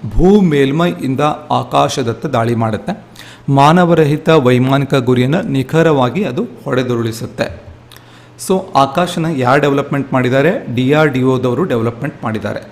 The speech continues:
So, Defense Research and Development Organization ಅವರು ಡೆವಲಪ್ಮೆಂಟ್ ಮಾಡಿರ್ತಾರೆ. ಇದು ಮೂವತ್ತು ಕಿಲೋಮೀಟರ್ ವ್ಯಾಪ್ತಿಯಲ್ಲಿ ಮತ್ತು ಹದಿನೆಂಟು ಕಿಲೋಮೀಟರ್ ಎತ್ತರದಲ್ಲಿ ಗುರಿಯನ್ನ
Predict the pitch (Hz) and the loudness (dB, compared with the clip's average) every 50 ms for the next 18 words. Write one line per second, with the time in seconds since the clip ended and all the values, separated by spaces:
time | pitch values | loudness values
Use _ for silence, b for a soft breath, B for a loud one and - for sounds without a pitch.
0 | - - 127 107 120 117 139 139 139 131 143 127 127 123 - 143 143 156 151 - | -10 -10 -8 -6 -6 -6 -4 -6 -6 -4 -4 -4 -4 -4 -2 -2 -4 -2 -2 -4
1 | 131 120 113 120 113 123 127 127 - 131 123 - - 123 120 110 - 127 120 120 | -6 -4 -4 -4 -4 -4 -4 -4 -6 -8 -6 -6 -6 -6 -6 -6 -6 -4 -4 -4
2 | 110 123 120 - - 120 113 117 120 196 190 127 120 117 113 117 117 117 - 127 | -4 -6 -8 -8 -6 -6 -6 -4 -4 -6 -6 -4 -4 -4 -2 -4 -4 -6 -8 -10
3 | 120 - 123 113 110 107 107 - - 117 120 175 - - B B B B B B | -6 -4 -4 -4 -4 -6 -10 -8 -6 -4 -4 -4 -6 -8 B B B B B B
4 | B B 147 165 175 156 139 143 151 170 180 175 170 - 160 147 147 147 147 - | B B 0 0 2 2 2 2 2 2 0 0 -2 -2 0 0 2 2 0 -2
5 | 156 135 135 131 131 131 - 147 143 160 170 165 160 - - - - - 120 107 | 0 0 0 0 -2 -4 -6 -4 -2 -2 -2 -2 -2 -6 -8 -8 -8 -10 -10 -6
6 | 113 147 165 180 175 175 147 - 143 135 139 139 135 135 - - - - 123 - | -4 -2 -2 -2 -2 -2 -4 -2 -2 -2 -2 -2 0 0 -2 -2 -2 -4 -6 -6
7 | - 143 120 117 135 160 170 151 147 127 117 127 131 123 127 127 127 127 139 | -6 -6 -6 -4 -4 -2 -2 -2 -4 -4 -4 -4 -2 -2 0 0 0 0 0